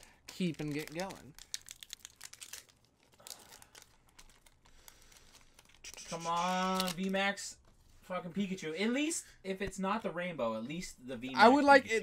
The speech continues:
Speaker 1: it, at least to get the original V max Pikachu. You know, I don't need the ra-, I wouldn't have to be the rainbow. I'd like the rainbow, obviously, but you know, I don't have any of the regular V max Pikachu, so I'd take one of those. Maena, Bunna, Stoninger, Wooper, Nankata, Whismur, Drillbur,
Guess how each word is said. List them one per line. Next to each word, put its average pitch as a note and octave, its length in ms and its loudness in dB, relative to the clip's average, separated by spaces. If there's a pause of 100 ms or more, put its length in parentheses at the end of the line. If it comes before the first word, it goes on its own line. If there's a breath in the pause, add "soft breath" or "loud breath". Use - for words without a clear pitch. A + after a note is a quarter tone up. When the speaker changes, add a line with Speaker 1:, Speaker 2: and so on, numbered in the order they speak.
Speaker 1:
it, - 40 -2
at G#3 80 4
least F#3+ 220 2
to F3+ 80 0
get E3 100 2
the D#3 140 2
original D3 320 0
V C3 180 -2
max A#2 240 -2
Pikachu. A2+ 560 -6
You A#2 80 -6
know, A#2 60 -6
I A#2 100 -2
don't C#3 140 -2
need C#3+ 160 0
the C3 80 2
ra-, B2 200 -2
I C3+ 80 0
wouldn't C3+ 280 2
have C#3+ 180 0
to - 60 -20
be D#3 60 -2
the D3 60 -4
rainbow. D3+ 360 0
I'd G2 60 -6
like B2+ 220 0
the F3 60 -4
rainbow, F3+ 300 0
obviously, G#2+ 540 -4 (280 loud breath)
but D#3+ 140 6
you E3 60 6
know, D#3+ 300 8
I D#3+ 140 12
don't F3+ 160 10
have F#3 220 8
any F3 100 2
of D#3 60 0
the D3 80 2
regular C#3+ 280 2
V A2+ 100 -2
max A2 220 -2
Pikachu, A2+ 400 -6
so B2 140 -4
I'd C3 100 -2
take C#3+ 180 -4
one B2 100 -4
of A2+ 40 -4
those. A#2 300 -2 (240 soft breath)
Maena, D#3 340 2
Bunna, D3 260 0
Stoninger, C#3 500 2
Wooper, G3+ 360 8
Nankata, E3+ 540 4
Whismur, D3 540 4
Drillbur, C#3 540 6